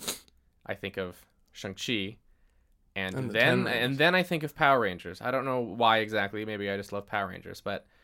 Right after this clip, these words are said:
Speaker 1: I just, the, the title, I, I feel
Speaker 2: I didn't,
Speaker 1: like it's
Speaker 2: oh, I
Speaker 1: just
Speaker 2: didn't come
Speaker 1: weak.
Speaker 2: up, I didn't come up against that at all. I mean, I get it. Lord of the Rings, Rings of Power, ring-a-ding-ding.
Speaker 1: <laughs>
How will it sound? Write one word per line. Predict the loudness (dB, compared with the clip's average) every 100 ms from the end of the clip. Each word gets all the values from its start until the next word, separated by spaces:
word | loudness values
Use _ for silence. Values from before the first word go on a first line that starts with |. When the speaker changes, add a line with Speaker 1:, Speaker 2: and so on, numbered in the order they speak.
| _ _ _ _ _ _ _ 0
Speaker 1:
I | 0
just, | 0 -6 -10
the, | -2 2 2
the | 0
title, | 0 2 4 4 4 0 -4 -12 _ -20 -14
I, | -12
I | -12 -14 -14
feel | -4 2
Speaker 2:
I |
didn't, | 4
Speaker 1:
like | 4
it's | 2
Speaker 2:
oh, | 2
I | 2 2
Speaker 1:
just | 0
Speaker 2:
didn't | -2
come | -2
Speaker 1:
weak. | -2 -4 -10 _
Speaker 2:
up, | -6
I |
didn't | -6
come | -6 -8
up | -8
against | -8 -8 -6
that | -6
at | -4
all. | 0
I | 2
mean, | 4
I | 6
get | 6 6
it. | 6
Lord | 4
of | 4
the | 2
Rings, | 2 0
Rings | -2 -2 -4
of | -2
Power, | 0 0 0 -2 -8 -18 _ _ _ _ _ _ _ _ _ -2
ring-a-ding-ding. | 0 2 0 -2 0 0 0 -4
Speaker 1:
<laughs> | -6